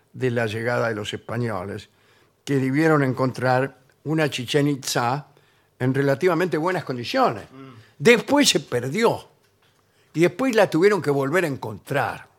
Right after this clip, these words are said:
Speaker 1: a esta ciudad. Eh, todo esto que le digo de que no se, no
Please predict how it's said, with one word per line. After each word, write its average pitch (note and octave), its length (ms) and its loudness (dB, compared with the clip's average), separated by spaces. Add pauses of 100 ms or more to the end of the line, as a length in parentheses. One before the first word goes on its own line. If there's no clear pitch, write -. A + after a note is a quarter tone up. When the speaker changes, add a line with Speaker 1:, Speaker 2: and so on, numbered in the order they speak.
(240)
Speaker 1:
a - 100 -18
esta - 240 -20
ciudad. - 320 -20 (1400)
Eh, C#3+ 400 -4 (1040)
todo B3+ 300 4
esto A#3 360 4
que D3+ 140 0
le C#3+ 120 2
digo E3+ 580 2 (1400)
de B2 180 -4
que A#2 400 -8
no D3 220 -2
se, A#2 400 -8 (460)
no D#3+ 120 -12